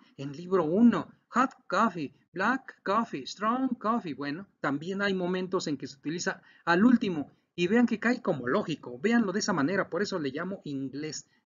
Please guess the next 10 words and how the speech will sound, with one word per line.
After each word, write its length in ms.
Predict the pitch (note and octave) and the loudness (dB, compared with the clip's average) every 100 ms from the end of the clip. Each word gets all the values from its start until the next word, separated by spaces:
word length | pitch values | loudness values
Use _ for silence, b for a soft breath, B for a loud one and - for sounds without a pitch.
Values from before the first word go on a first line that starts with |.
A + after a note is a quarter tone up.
| - | -18
lógico. 640 | C3 C#3 E3 - - A#2 _ b b _ _ | -8 -4 -4 -6 -16 -18 _ b b _ _
I 220 | G3+ A#3 | 6 6
prefer 680 | B3 - F3 - F3+ F#3 G3+ | 4 -4 -8 -4 0 2 2
my 220 | F#3 C3+ | 0 -2
coffee 580 | A#2+ G3+ G#3+ A3 C#4 C#4 | -4 0 0 2 0 -2
como 420 | - A#3 G3 C3 _ _ _ _ _ _ _ | 0 0 0 -4 _ _ _ _ _ _ _
hot. 480 | - C3+ D#3 E3 D3+ _ _ _ _ _ - | -6 0 4 4 2 _ _ _ _ _ 0
I 300 | F3 G3 D#3+ | 4 4 2
like 560 | D#3 F3+ G#3+ A3 - | 0 0 0 0 -6
my 260 | E3+ D3+ C#3 | -4 -2 -4